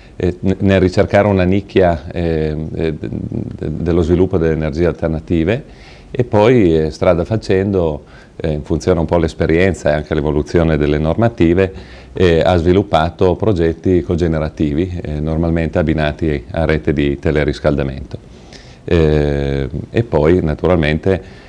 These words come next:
non ha abbandonato quella che era l'idea delle energie rinnovabili e quindi ha fatto una serie di, di sperimentazioni sia sull'utilizzo di biomasse a fini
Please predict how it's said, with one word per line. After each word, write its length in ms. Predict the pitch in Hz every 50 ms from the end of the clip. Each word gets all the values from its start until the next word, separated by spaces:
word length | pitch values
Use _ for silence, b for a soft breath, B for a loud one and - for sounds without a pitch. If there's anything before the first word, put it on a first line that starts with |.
| - -
non 200 | - 92 90 85
ha 80 | 87 87
abbandonato 640 | 85 78 82 85 82 85 85 85 85 87 85 - 78
quella 180 | 69 85 78 78
che 80 | 78
era 140 | 82 76 78
l'idea 400 | 76 73 80 71 85 82 80 78
delle 220 | 71 80 73 76 76
energie 380 | 76 80 78 73 73 85 82
rinnovabili 800 | 78 78 78 92 101 95 82 78 80 76 92 95 104 110 107 B B B B B B
e 120 | - 104 92
quindi 220 | - 82 78 76
ha 80 | 92 85
fatto 540 | - 80 76 - - 85 80 78 76 73 71
una 260 | 71 71 73 73 69
serie 260 | - - 80 80 78
di, 160 | 69 73 69
di 160 | 69 73 71
sperimentazioni 1040 | 67 - - 78 76 76 78 78 73 - 104 98 - - 80 76 78 85 90 85 76
sia 300 | 73 - - 85 78 78
sull'utilizzo 640 | 78 - - 73 78 78 - 80 78 80 71 85 80
di 160 | 71 78 78
biomasse 580 | 69 82 82 78 76 73 73 - - - 76 71
a 60 | 71
fini 420 | - - 78 73 73 71 69 65